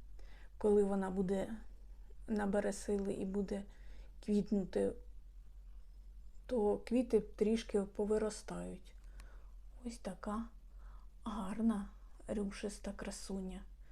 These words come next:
Як ми знаємо, це гібрид Magic Art, то,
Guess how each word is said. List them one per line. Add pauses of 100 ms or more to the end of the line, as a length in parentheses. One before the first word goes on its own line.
(880)
Як
ми
знаємо,
це
гібрид (340)
Magic
Art, (880)
то,